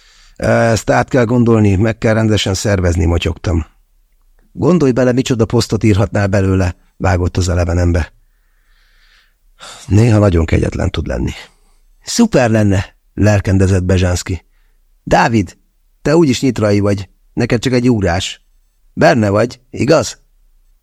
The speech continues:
Kösz, de kihagyom. Miért?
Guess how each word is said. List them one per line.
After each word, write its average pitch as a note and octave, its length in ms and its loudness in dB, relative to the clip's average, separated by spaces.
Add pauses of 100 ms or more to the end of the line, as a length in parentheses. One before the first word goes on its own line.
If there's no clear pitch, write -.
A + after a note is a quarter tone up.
(240)
Kösz, G#2 460 -2 (220)
de G2+ 120 0
kihagyom. F2+ 540 0 (480)
Miért? F3+ 440 0